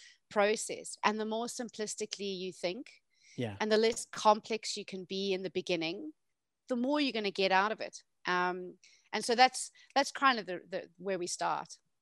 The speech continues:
Speaker 2: Wow. I, see,
Speaker 1: Straight
Speaker 2: you know
Speaker 1: into
Speaker 2: what?
Speaker 1: a demo.
Speaker 2: These are great. They're just mild enough that I don't feel too much like an idiot, but they're just fun and challenging and kind of witty and quirky that I, I can see after doing those questions, I'm like, "Cool,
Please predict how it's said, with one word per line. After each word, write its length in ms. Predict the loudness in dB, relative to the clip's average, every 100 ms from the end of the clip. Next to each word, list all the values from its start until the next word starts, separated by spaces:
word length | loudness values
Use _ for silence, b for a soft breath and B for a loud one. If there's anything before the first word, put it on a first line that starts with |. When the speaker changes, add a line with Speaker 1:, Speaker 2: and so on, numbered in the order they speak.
| _
Speaker 2:
Wow. 360 | -6 -4 -6 -10 _ _ 0
I, 100 | 0 -2
see, 160 | 4 8
Speaker 1:
Straight 220 | 8 10
Speaker 2:
you 60 | 10
know 80 | 10
Speaker 1:
into 100 | 8
Speaker 2:
what? 80 |
Speaker 1:
a 40 | 6
demo. 220 | 4 6 4 0 _ _ -20 2
Speaker 2:
These 280 | 8 10
are 60 | 10
great. 360 | 12 12 10 6
They're 260 | 10 12 10
just 500 | 10 10 10 8 -2 -14 _
mild 380 | 8 10 10 10
enough 300 | 10 8 8
that 100 | 10
I 40 |
don't 140 | 10 8
feel 120 | 4
too 160 | 4 4
much 160 | 6
like 120 | 4 4
an 100 | 6
idiot, 380 | 8 8 6 4
but 100 | 4
they're 160 | 4
just 600 | 4 4 6 8 6 0 b b b b b -20
fun 600 | 4 10 12 12 10 8
and 160 | 8 6
challenging 600 | 8 8 10 10 8 6
and 120 | 6
kind 180 | 6 8
of 80 | 8
witty 380 | 10 10 12 10
and 100 | 8
quirky 440 | 8 6 8 6
that 340 | 10 10 8 6 b b b b b 2
I, 100 | 2 2 -14 -18 _ 4
I 100 | 6
can 220 | 6 4
see 440 | 4 4 6 4 4
after 240 | 4 4 8
doing 240 | 10 12
those 200 | 10 10
questions, 460 | 8 8 6 6 8
I'm 100 | 10
like, 200 | 8 6
"Cool, 420 | 6 8 8 4